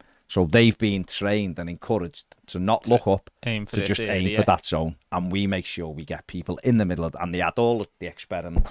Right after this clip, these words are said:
Speaker 1: they were show-, sorry, they were showing all the things, where it goes, the ball, goal, goal, goal, and he was like,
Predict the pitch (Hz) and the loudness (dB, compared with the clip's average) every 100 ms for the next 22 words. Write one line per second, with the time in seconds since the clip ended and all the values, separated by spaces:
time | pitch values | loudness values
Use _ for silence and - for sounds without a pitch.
0 | - - - - - - - - - - | -2 -10 -10 -8 -8 -10 -20 -12 -12 -12
1 | - 80 - 98 101 123 131 98 - 95 | -16 -8 -2 0 4 6 6 4 -2 -2
2 | 92 90 87 113 104 - 85 85 87 85 | -4 -6 2 2 2 0 -4 -4 -6 -8
3 | 92 87 90 - _ _ 110 107 107 - | -4 -2 -2 -4 _ _ 4 6 4 0
4 | 73 76 78 - 95 - 104 92 98 95 | -8 -8 -8 -4 -6 -4 -6 -2 -2 -2